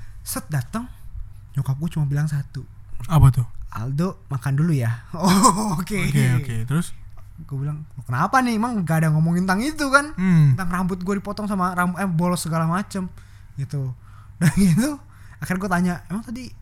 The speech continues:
Speaker 1: setelah makan," gua tanya, "tadi gak ada, guru gak ada telepon?"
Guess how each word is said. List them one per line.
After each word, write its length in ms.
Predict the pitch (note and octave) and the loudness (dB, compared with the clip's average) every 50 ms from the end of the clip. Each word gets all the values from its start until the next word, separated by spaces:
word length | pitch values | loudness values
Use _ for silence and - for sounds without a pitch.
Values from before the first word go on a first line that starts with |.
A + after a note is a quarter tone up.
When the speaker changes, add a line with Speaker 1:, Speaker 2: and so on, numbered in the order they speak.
| - - - - - - | -18 -16 -16 -16 -16 -14
Speaker 1:
setelah 380 | - - D#3+ D#3+ E3 D#3 C#3+ C#3 | -8 -4 -2 0 0 2 0 0
makan," 180 | - G3+ G#3 G#3 | 0 0 0 0
gua 100 | F#3+ G#3 | -2 -2
tanya, 320 | F3 E3+ F3+ F#3+ F#3+ F3+ - - - - - | -2 -2 -2 -2 -4 -4 -6 -10 -14 -16 -12
"tadi 180 | - G#3 A3 D4 | -10 -8 -8 -4
gak 180 | B3 E3 D3 D3 | -2 0 0 0
ada, 140 | C#3+ C#3 C3+ C3 - - - - | 0 -2 -2 -4 -8 -12 -16 -14
guru 260 | - D3 C#3+ E3 G3 | -10 -6 -4 -4 -2
gak 140 | G3+ F3 C#3 | -2 -2 -4
ada 80 | B2+ A#2+ | -4 -6
telepon?" 400 | G#2+ G#2+ G#2+ - D3+ C3+ G#2+ | -8 -8 -6 -6 -6 -6 -6